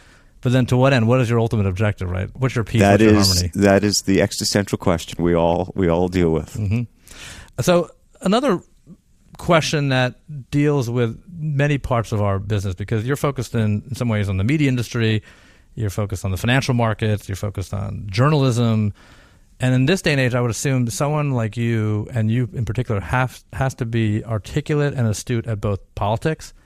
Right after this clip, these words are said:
Speaker 1: uh, and also the, uh, media industry and its evolving nature with technology, and also really the understanding of the financial markets overall.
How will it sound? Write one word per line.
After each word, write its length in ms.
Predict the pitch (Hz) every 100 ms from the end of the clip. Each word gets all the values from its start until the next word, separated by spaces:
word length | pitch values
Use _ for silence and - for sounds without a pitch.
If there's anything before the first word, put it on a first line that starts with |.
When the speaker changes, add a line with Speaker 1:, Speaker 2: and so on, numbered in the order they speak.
| _ _ _ _ _ - 123
Speaker 1:
uh, 360 | 104 98 95 -
and 160 | 107
also 600 | 104 107 113 95 95 95 117
the, 340 | 107 98 95
uh, 160 | 90 85
media 480 | 107 131 143 131 127
industry 320 | 127 117 131
and 80 | 113
its 140 | 95
evolving 440 | 101 104 113 117 113
nature 240 | 117 110
with 100 | 92
technology, 680 | 107 107 107 113 110 117 110 - _ _ _ _ -
and 100 | 123
also 240 | 151 -
really 280 | 131 127 123
the 100 | 113
understanding 640 | 117 117 104 113 107 104 104
of 220 | 98 98
the 80 | 104
financial 340 | 131 127 113
markets 340 | 95 87 95
overall. 480 | 101 101 123 107 98